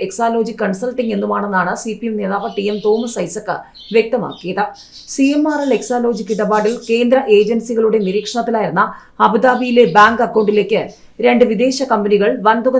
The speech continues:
നിക്ഷേപിച്ചെന്ന ബി ജെ പി നേതാവ് ഷോൺ ജോർജിന്റെ ആരോപണത്തിന് മറുപടി പറയുകയായിരുന്നു തോമസ് ഐസക്. Google ചെയ്ത് ദുബായിലെ എക്സാലോജി കമ്പനിയുടെ വെബ്സൈറ്റ് പരിശോധിച്ചിരുന്നെങ്കിൽ വീണയുടെ കമ്പനിയുടെ പേര് എക്സാലോജിക് സൊല്യൂഷൻസ് എന്നാണെന്നും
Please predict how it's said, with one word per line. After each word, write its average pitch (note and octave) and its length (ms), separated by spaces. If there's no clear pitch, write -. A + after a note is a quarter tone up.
നിക്ഷേപിച്ചെന്ന A3 560
ബി G#3 80
ജെ A#3 100
പി A#3 160
നേതാവ് G#3 340
ഷോൺ G#3+ 200
ജോർജിന്റെ A3+ 360
ആരോപണത്തിന് G#3 520
മറുപടി A#3+ 400
പറയുകയായിരുന്നു G#3+ 680
തോമസ് G#3 400
ഐസക്. F#3 300
Google C#4 440
ചെയ്ത് C4 180
ദുബായിലെ A#3 400
എക്സാലോജി A#3 540
കമ്പനിയുടെ G#3+ 460
വെബ്സൈറ്റ് A3 480
പരിശോധിച്ചിരുന്നെങ്കിൽ G#3 800
വീണയുടെ C4 480
കമ്പനിയുടെ A3 480
പേര് G#3 220
എക്സാലോജിക് A#3 640
സൊല്യൂഷൻസ് A3+ 560
എന്നാണെന്നും G#3+ 400